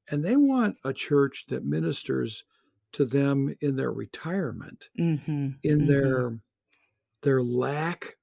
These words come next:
Speaker 1: of drive to change the world and to bring in the newest thing,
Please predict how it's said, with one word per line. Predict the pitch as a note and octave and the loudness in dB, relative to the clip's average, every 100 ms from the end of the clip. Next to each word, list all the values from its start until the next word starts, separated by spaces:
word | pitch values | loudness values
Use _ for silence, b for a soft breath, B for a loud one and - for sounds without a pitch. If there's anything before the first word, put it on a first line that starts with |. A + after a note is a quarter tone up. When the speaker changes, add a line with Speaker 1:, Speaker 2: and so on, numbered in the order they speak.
| - | -8
Speaker 1:
of | B2 A#2+ A2+ A#2 - _ _ _ _ - | -6 -4 -6 -10 -20 _ _ _ _ -8
drive | C3 B2+ C#3+ D3+ C3+ - | -2 2 4 4 2 -2
to | A#2+ | -6
change | - - E3 D#3+ B2 | -2 0 0 0 2
the | C#3 | 0
world | B2+ D#3 D#3 C#3+ B2 B B | 4 6 6 4 0 B B
and | D3+ C3+ | -2 2
to | D3 | 4
bring | F3+ F#3 F3+ | 6 6 6
in | D#3+ | 4
the | D#3 | 4
newest | D3+ E3 D#3 - | 4 4 4 2
thing, | - D#3+ D3+ B2+ | -2 0 2 0